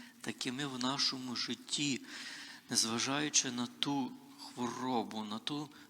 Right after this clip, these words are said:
жахливу війну, яка не має аналогів, можна сказати,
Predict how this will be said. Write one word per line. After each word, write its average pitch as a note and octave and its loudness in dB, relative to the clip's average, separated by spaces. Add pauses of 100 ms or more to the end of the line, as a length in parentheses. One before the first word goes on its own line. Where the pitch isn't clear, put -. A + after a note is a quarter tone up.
жахливу C3 2
війну, B2+ -4
яка B2 0
не B2 0
має B2+ 0
аналогів, B2 0
можна A#2+ 0
сказати, A#2 2